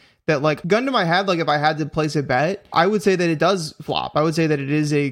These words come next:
commer-, i-, if not a, an abject failure, very underwhelming in terms of its reception, even three, four years from now.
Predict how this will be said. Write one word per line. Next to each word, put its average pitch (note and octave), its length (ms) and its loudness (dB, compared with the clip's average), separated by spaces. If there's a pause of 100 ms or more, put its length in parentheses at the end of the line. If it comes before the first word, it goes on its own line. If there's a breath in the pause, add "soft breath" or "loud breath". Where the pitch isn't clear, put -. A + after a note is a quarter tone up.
commer-, D3+ 420 -2
i-, E3+ 160 2
if F3+ 220 0
not F#3 460 -2
a, D3+ 180 -2 (180)
an D#3+ 140 -2 (260)
abject F3+ 440 0
failure, C#3 560 -4
very E3 300 -2
underwhelming C#3 560 -6 (160)
in D3+ 120 -6
terms D3 220 -4
of C#3 100 -6
its C#3 180 -6
reception, D3 540 -4
even D3 320 -2
three, C#3+ 300 -2
four C#3 180 -2
years D3+ 220 0
from C#3 160 -8
now. G#2 260 -6